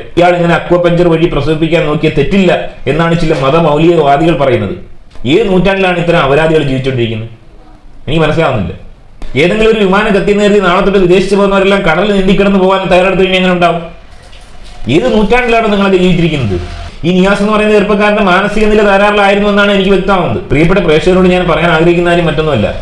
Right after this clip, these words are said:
ഇത്തരം ബുദ്ധിമുട്ടുകളിലൂടെ ഒക്കെ മുന്നോട്ട് പോകുന്ന ഭർത്താക്കന്മാരിൽ ഇത്തരം സൈക്കോകൾ ഉണ്ടാവുക, ഇത്തരം സൈക്കോസിസം, ആ, ഭാര്യയുടെ മേലിൽ അടിച്ചേൽപ്പിക്കാൻ നോക്കുന്ന ഭർത്താക്കന്മാരെയൊക്കെ സഹിച്ച് മുന്നോട്ട് പോകുന്നവർ ഉറപ്പായിട്ടും ബന്ധപ്പെട്ടവരെ അത് അറിയിക്കണം.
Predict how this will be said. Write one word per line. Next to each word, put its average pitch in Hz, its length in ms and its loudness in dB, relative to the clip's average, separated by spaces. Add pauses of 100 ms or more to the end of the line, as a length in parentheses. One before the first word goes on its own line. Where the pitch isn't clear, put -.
(200)
ഇത്തരം 214 240 0
ബുദ്ധിമുട്ടുകളിലൂടെ 208 640 2
ഒക്കെ 196 140 0
മുന്നോട്ട് 185 320 2
പോകുന്ന 170 420 2
ഭർത്താക്കന്മാരിൽ 185 880 0 (160)
ഇത്തരം 180 300 -2
സൈക്കോകൾ 180 460 0
ഉണ്ടാവുക, 160 540 -2 (140)
ഇത്തരം 185 280 0
സൈക്കോസിസം, 185 760 0 (140)
ആ, 139 100 0
ഭാര്യയുടെ 170 420 2
മേലിൽ 170 320 2
അടിച്ചേൽപ്പിക്കാൻ 170 580 0
നോക്കുന്ന 165 300 0
ഭർത്താക്കന്മാരെയൊക്കെ 170 760 2
സഹിച്ച് 143 320 0
മുന്നോട്ട് 160 380 -2
പോകുന്നവർ 151 500 -2 (200)
ഉറപ്പായിട്ടും 180 520 0
ബന്ധപ്പെട്ടവരെ 180 500 0
അത് 185 80 2
അറിയിക്കണം. 170 580 -2